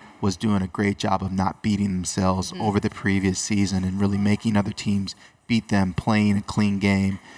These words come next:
Speaker 1: you know, limiting penalties, limiting turnovers, uh, just keeping the chains moving.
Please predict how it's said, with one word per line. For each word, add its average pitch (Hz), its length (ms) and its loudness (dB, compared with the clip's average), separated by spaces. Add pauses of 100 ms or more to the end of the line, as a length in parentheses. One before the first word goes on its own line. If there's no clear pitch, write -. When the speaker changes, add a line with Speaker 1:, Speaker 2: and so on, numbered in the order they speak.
(200)
Speaker 1:
you 107 80 -4
know, 92 100 0
limiting 104 480 2
penalties, 101 560 0
limiting 101 460 2
turnovers, 95 800 0 (420)
uh, 95 240 2
just - 220 -4
keeping 107 280 0
the 98 60 2
chains 98 460 0
moving. 95 500 0